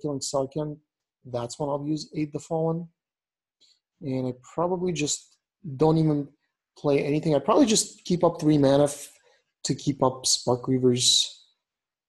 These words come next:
ability, draw a card and gain a life. And I pass.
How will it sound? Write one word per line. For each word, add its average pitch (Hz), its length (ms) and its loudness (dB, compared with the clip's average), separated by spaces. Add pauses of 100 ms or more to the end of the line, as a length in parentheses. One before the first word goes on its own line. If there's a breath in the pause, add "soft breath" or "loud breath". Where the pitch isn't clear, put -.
ability, 135 560 2 (140)
draw 127 160 0
a 127 100 -6
card 131 160 2
and 123 80 -2
gain 127 160 2
a 117 60 0
life. 147 380 0 (680)
And 123 240 0
I 123 80 2
pass. 120 640 -4